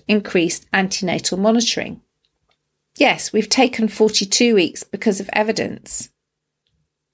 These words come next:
But actually, the increased risks are a gradual increase. It's not that suddenly at forty-two weeks,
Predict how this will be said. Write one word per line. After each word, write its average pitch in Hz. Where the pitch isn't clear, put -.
But -
actually, 226
the -
increased 247
risks -
are 196
a 202
gradual 202
increase. -
It's -
not 226
that 185
suddenly 196
at -
forty-two 220
weeks, -